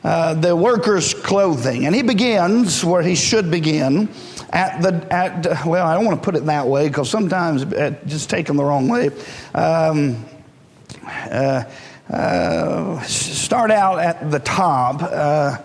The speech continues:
is what I was going to say, uh, but that's not really the reality,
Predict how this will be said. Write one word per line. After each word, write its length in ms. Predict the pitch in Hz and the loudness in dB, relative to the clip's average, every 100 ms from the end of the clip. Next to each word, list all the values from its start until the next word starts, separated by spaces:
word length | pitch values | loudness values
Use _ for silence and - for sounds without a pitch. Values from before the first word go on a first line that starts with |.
| - - | -16 -6
is 160 | 139 135 | -2 0
what 120 | 170 | 2
I 60 | 165 | 2
was 140 | 143 | 0
going 300 | 131 170 151 | 0 2 2
to 80 | 135 | 2
say, 440 | - 165 139 131 | 2 2 2 2
uh, 460 | 120 127 - 113 139 | -2 -4 -2 0 0
but 160 | 147 | 2
that's 240 | 160 160 - | 2 0 0
not 260 | 202 185 | 0 2
really 420 | 156 175 170 156 156 | 2 2 2 2 0
the 180 | 143 | 0
reality, 840 | 143 143 151 170 165 135 165 139 | 2 2 2 2 2 0 -2 -2